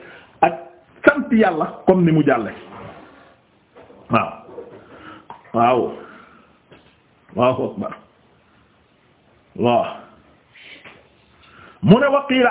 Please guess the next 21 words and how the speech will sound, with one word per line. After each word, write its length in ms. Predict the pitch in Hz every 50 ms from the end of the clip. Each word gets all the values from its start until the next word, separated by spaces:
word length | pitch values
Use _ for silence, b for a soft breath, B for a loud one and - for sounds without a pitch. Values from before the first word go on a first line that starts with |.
| 240
am 80 | 262 247
nañu 180 | 240 233 233 233
ne 60 | 220
huwa 280 | 202 185 196 226 226 220
shay'un 380 | 220 226 214 196 208 214 190 185
ya'tari 440 | 190 202 196 208 185 - 202 196 185
al-qulub 540 | 175 175 - 180 175 175 170 180 180 - - -
as-safiya 640 | 170 - - 175 165 151 147 - 147 131 113 - - - - -
mimma 360 | - 135 170 196 202 180 175 175
tatahaddathu 580 | 185 175 180 175 - 175 156 156 156 156 170
bihi 180 | 151 147 139 143 135
an-nafs. 240 | 127 120 107 - - - - - _ B B B B B B B B B B -
Mu 120 | 202 269 285
ne 60 | 269
mooy 220 | 262 262 269 262 240
mbir 180 | 226 262 262
la 100 | 247 240
moo 180 | 214 220 220 - -
xam 140 | 190 185
ne 120 | 165 170 165
day 320 | - 180 196 240 269 -